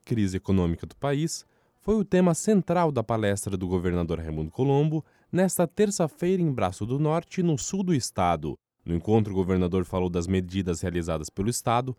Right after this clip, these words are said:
para combater a crise financeira, como a decisão de não aumentar impostos, o incentivo a exportações e a setores como o turismo e o agronegócio.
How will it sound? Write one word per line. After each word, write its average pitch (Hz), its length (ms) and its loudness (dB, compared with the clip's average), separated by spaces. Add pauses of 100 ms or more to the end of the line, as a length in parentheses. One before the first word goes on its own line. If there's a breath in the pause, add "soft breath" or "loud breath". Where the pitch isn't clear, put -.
para 160 160 -2
combater 156 460 2
a 87 80 -2
crise 90 260 -2
financeira, 127 720 -2
como 165 240 2
a 156 60 2
decisão 170 600 4
de 135 140 4
não 107 140 4
aumentar 90 400 2
impostos, 143 720 -2
o - 80 0
incentivo 202 560 4
a - 20 6
exportações 131 920 0 (100)
e - 80 0
a 214 60 2
setores 107 580 2
como 98 200 2
o - 20 -2
turismo 165 640 2 (100)
e 156 60 -2
o 160 120 2
agronegócio. 101 920 2